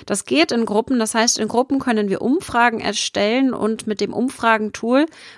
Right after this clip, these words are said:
müssen dann die Mitglieder nur das passende Kreuzchen setzen, um abzustimmen. Und hier können wir ganz toll Feedback bekommen und das vielleicht nicht erst, wenn ein Kurs schon fertig ist, sondern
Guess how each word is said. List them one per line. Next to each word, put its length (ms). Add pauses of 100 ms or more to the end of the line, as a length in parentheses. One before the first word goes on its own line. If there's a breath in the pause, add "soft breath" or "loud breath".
müssen 440
dann 140
die 60
Mitglieder 460
nur 480
das 220
passende 600
Kreuzchen 720
setzen, 560 (400 loud breath)
um 540
abzustimmen. 880 (320 loud breath)
Und 220
hier 180
können 240
wir 80
ganz 300
toll 220
Feedback 520
bekommen 500
und 160
das 200
vielleicht 340
nicht 220
erst, 260
wenn 140
ein 160
Kurs 280
schon 160
fertig 460
ist, 240
sondern 420